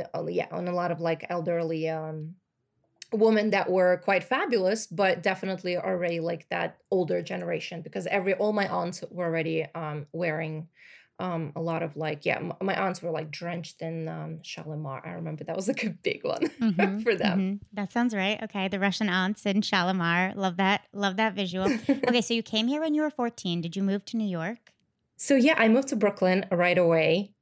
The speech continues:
Speaker 1: And, um, and I remember my, my sister, my sister bought me a Ralph Lauren. I forget the, it's the blue one, you know, the one that we just recently saw
Speaker 2: The,
Speaker 1: at
Speaker 2: the dark
Speaker 1: Ulta?
Speaker 2: blue one, right? Not the turquoise
Speaker 1: The
Speaker 2: one.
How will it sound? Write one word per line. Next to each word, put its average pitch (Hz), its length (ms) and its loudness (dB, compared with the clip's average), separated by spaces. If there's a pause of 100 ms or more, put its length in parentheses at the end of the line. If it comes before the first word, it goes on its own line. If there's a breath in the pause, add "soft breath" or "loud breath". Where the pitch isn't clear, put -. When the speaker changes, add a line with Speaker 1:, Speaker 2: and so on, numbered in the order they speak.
Speaker 1:
And, 175 640 2
um, 170 580 0
and 185 120 -4
I 185 80 0
remember 185 460 0
my, 175 280 0
my 180 140 -4
sister, 175 880 -2 (220)
my 185 60 -4
sister 202 440 -2
bought 175 240 0
me 175 180 -2
a 170 60 -2
Ralph 170 360 -2
Lauren. 170 520 0 (260)
I 185 80 -12
forget 254 380 -6
the, 180 420 -2 (180)
it's - 180 -4
the 208 80 0
blue 190 260 0
one, 170 320 0
you 180 80 -4
know, 190 120 0
the 190 80 -2
one 180 160 0
that 175 140 2
we 180 80 0
just 180 240 -4
recently 175 380 -4
saw 170 360 0
Speaker 2:
The, 220 100 0
Speaker 1:
at 202 180 2
Speaker 2:
the 180 120 2
dark 220 180 4
Speaker 1:
Ulta? 262 120 2
Speaker 2:
blue 180 160 0
one, 165 220 -4
right? 175 240 -4
Not 196 180 -6
the 202 80 -6
turquoise - 500 -4
Speaker 1:
The - 60 -14
Speaker 2:
one. - 200 -12